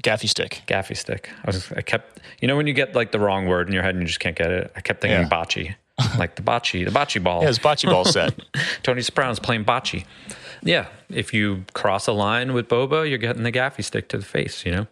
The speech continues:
Speaker 1: Yeah. We're not gonna see Boba Fett volunteering at the local kindergarten,
Speaker 2: Mm-hmm.
Speaker 1: tying together balloon animals for their picnic.
Speaker 2: Mm, yeah.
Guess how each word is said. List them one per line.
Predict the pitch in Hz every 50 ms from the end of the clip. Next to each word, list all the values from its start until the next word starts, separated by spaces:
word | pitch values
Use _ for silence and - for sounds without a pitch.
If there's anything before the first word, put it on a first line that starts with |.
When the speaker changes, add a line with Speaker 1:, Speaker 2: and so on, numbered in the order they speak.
| _ _ _
Speaker 1:
Yeah. | - 110 98 - - - -
We're | - 131
not | 143 151 156
gonna | - 151 139
see | - - 139 127
Boba | 107 123 113 110 110 101
Fett | - - 107 98 -
volunteering | - 110 110 104 101 101 104 104 - 107 101 98 98 98 95 95 90 -
at | - 95 98 92 - - _ _
the | - 104 107 113 107
local | 101 104 101 98 - 101 92
kindergarten, | - - 110 101 98 95 92 85 85 82 82 90 90 95 87
Speaker 2:
Mm-hmm. | - 117 123 127 117 95
Speaker 1:
tying | - 127 113 107
together | 104 104 101 98 95 95 90 -
balloon | - 110 104 107 113 120 123
animals | 110 95 90 87 87 87 92 - - - _ _ -
for | - - 110
their | 98 98
picnic. | 90 - 110 101 - 90 85 85 - - _ - -
Speaker 2:
Mm, | 117 107 101 92
yeah. | 90 85 82 92